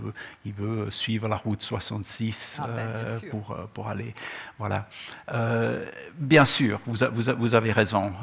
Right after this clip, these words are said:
Speaker 1: Euh, une fois de plus, on, on en revient à parler de, de, de complexité, c'est-à-dire que l'Amérique est, est plurielle, est diverse,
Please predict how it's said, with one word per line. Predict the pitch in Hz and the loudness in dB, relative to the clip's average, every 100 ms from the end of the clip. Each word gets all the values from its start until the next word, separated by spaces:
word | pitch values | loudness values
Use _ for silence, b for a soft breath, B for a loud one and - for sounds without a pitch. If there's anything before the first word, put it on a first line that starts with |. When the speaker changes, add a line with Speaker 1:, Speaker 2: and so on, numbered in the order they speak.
| 123 | -2
Speaker 1:
Euh, | 113 110 107 107 110 - | 0 2 2 0 -2 -2
une | 117 | -4
fois | - 117 | 0 0
de | |
plus, | - 156 143 - | 0 -4 -2 -2
on, | 110 117 | -4 -2
on | 107 | 0
en | 107 | 0
revient | 110 107 117 120 | 0 0 0 0
à | |
parler | - 101 107 117 | 2 2 4 0
de, | 107 107 110 110 110 | 0 -4 -4 -6 -6
de, | 110 - | -8 -8
de | 120 | -10
complexité, | 110 113 - 107 - 107 104 107 | -6 -8 -6 -8 -6 -8 -8 -6
c'est-à-dire | - 110 117 110 120 107 - | -6 -4 -6 -4 -4 -4 -6
que | 117 117 - B B B | -6 -4 -6 B B B
l'Amérique | 113 104 101 117 - | -2 0 -2 -2 -4
est, | - 104 107 110 | -6 -6 -6 -6
est | 117 | -8
plurielle, | - 117 101 107 120 123 123 | -4 -4 -2 -2 0 -2 -2
est | |
diverse, | 98 104 117 117 - - - | -4 -4 -2 -2 0 0 0